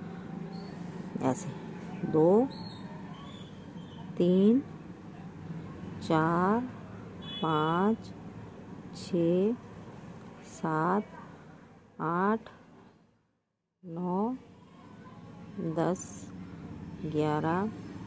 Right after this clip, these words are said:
बारह, तेरह, चौदह,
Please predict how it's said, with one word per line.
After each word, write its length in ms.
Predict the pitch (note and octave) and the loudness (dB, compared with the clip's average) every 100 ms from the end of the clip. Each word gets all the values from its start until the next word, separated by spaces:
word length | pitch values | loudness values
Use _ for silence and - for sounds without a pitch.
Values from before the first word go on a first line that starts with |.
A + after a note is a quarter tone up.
| - - - - - - | -8 -8 -8 -6 -6 -4
बारह, 540 | D#3+ D3+ D3 D#3 F3 G#3 - - - - - - - - | -2 0 2 0 0 -2 -6 -10 -10 -12 -12 -14 -14 -4
तेरह, 640 | - - - F3+ G3 A#3 - - - - - - - - - | -2 0 2 2 4 2 -2 -12 -12 -12 -12 -14 -14 -14 -8
चौदह, 500 | - D#3+ D#3+ F3+ A3 | -4 -2 0 2 2